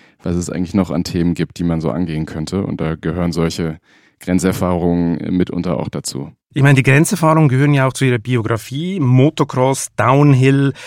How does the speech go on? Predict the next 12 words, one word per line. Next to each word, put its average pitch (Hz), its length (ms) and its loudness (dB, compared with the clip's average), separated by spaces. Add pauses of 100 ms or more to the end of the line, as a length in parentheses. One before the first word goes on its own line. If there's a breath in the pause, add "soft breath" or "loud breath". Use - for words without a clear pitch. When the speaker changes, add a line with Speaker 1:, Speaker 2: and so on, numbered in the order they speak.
(160 loud breath)
Speaker 2:
das 110 120 -8
haben 127 140 2
Sie, 123 80 0
glaub 117 200 0
ich, - 40 -4
schon 123 200 2
während 117 180 0
des 107 60 -2
Studiums 139 500 0
als 113 120 0
Hobby 143 200 -4
betrieben. 147 500 -2